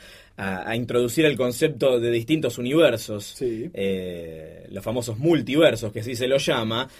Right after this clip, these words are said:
Speaker 1: eh, dejaron un poco fuera de continuidad a todos estos años, metiéndolos en algo que es la Tierra dos.
Speaker 2: La Tierra dos, exactamente. La Tierra dos, eh, a grandes rasgos, es donde sucedieron estas historias de los años cuarenta y donde además se le permitió a los personajes envejecer.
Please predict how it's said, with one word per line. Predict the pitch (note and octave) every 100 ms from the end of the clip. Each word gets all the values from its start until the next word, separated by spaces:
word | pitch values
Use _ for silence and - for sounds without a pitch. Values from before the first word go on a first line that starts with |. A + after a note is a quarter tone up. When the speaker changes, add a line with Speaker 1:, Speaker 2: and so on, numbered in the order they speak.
| - _
Speaker 1:
eh, | A2+ G#2 G2 F#2
dejaron | G2 B2+ G3 G#3
un | E3+ D#3
poco | G3 F3
fuera | D#3+ G3 G3+ C#3+
de | A#2+
continuidad | A2+ A#2 A2 A#2+ A#2+ B2 A#2
a | G#2+
todos | A#2+ A2+
estos | A#2 A#2+ B2+
años, | D3 D#3+ G3 G3 -
metiéndolos | C#3+ D#3+ D#3 G3+ G#3 G#3 G3 G3
en | E3
algo | D3+ F#3
que | C#3+
es | F3
la | D#3+ A#2+
Tierra | D3 C#3+ B2+
dos. | D3 A2+ - - -
Speaker 2:
La | G#3+
Tierra | C4+ C#4+
dos, | E3+ A#2+
exactamente. | - A3 A3+ B3 C#4 C#4+
La | G3
Tierra | F3 G#3+ A3
dos, | A#3 C4+ - -
eh, | C#3 C3+ B2 A#2
a | G#2+ A2
grandes | B2+ D#3+ F3+ G3+
rasgos, | A#3 A#3+ C#4 A3+
es | F#3
donde | G3+ F#3+
sucedieron | E3+ F#3+ - F#3+ A3 A#3
estas | G3+ E3 D#3+
historias | E3+ F#3 G3
de | D#3
los | C3
años | C#3+ D#3
cuarenta | - G#3 A#3+ A#3 B3+ C4+ - - _
y | G3+
donde | A3+ B3 C4
además | B3+ C#4+
se | C#4
le | A#3
permitió | F#3+ F3 F3+ A3+
a |
los | A#3
personajes | G#3 G3+ A3 C4 -
envejecer. | E3 D#3 D3 C#3+ - D#3+ -